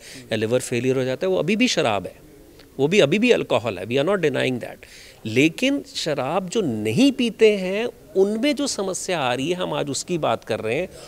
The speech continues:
वो है नॉन अल्कोहलिक फैटी लिवर डिजीज़, और जिसकी सीवियर फॉर्म को हम नैश कहते हैं basically। तो वो समस्या जो है because of our poor lifestyle जो है वो भी बढ़ती जा रही है। अब रही बात कि भाई ये पंजाब और हरियाणा और चंडीगढ़ में ये समस्या क्यों है,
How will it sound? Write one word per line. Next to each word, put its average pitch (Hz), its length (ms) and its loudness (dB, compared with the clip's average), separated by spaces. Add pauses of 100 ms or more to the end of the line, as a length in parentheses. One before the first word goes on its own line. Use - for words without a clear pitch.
(180)
वो 165 160 6
है 190 140 4
नॉन 143 240 0
अल्कोहलिक 120 440 -2
फैटी 101 260 -8
लिवर 98 200 -8
डिजीज़, 104 640 -6 (560)
और 110 140 4
जिसकी 123 320 -2
सीवियर 147 360 6
फॉर्म 139 280 -2
को 135 120 -6
हम 120 180 -4
नैश 104 420 -2
कहते 104 320 -6
हैं 101 200 -6
basically। 104 520 -8 (520)
तो 240 80 2
वो 143 340 2
समस्या 190 540 0
जो 170 160 -2
है 151 240 -4
because 147 360 -2
of 160 160 -6
our 143 240 -4 (100)
poor 139 160 0 (280)
lifestyle 120 500 -4
जो 120 140 -10
है 117 140 -6
वो 135 200 -2
भी 156 140 -2
बढ़ती 127 360 -2
जा 104 160 -2
रही 92 160 -10
है। 90 100 -10 (440)
अब 131 140 2
रही 147 240 2
बात 185 320 -2
कि 196 140 -8
भाई 190 120 2
ये 190 180 -2
पंजाब 143 720 -2
और 151 140 0
हरियाणा 117 420 -4
और 143 120 0
चंडीगढ़ 135 460 -4
में 143 120 -2
ये 143 60 0
समस्या 135 500 -6
क्यों 143 580 -4
है, 190 200 0